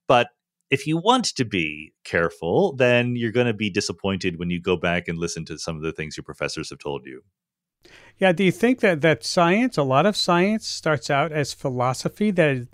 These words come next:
Speaker 2: that is put forth, and then scientists say, "Hmm, that may be a good idea. Let's look into that"?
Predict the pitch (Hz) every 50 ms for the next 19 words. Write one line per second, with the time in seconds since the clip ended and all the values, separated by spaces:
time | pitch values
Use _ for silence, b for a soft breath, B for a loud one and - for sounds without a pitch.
0 | b b b b b b b b _ - 143 139 135 143 131 - - - - 180
1 | 160 - - - - 160 160 165 196 208 - - 160 156 151 151 139 - - 175
2 | 165 170 170 - - 147 - - 196 214 180 202 294 302 302 302 294 269 226 196
3 | 180 170 151 147 147 185 226 208 240 240 226 175 - 202 196 190 175 196 190 190
4 | 202 208 208 208 175 208 226 226 175 147 147 143 - - 185 175 - - 202 233
5 | 240 - 156 123 110 90 78 -